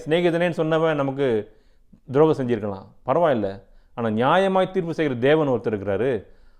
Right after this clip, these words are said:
அவரு என்ன பண்றாரு? நம்மளை ஆசீர்வதிப்பார். அதை அறிந்து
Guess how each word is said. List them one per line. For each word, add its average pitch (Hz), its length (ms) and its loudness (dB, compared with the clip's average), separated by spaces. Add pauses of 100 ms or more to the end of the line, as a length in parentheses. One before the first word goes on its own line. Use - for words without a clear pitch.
(180)
அவரு 151 460 4
என்ன 139 220 4
பண்றாரு? 123 640 0 (260)
நம்மளை 113 200 0
ஆசீர்வதிப்பார். 127 760 0
அதை 110 300 2
அறிந்து 143 800 2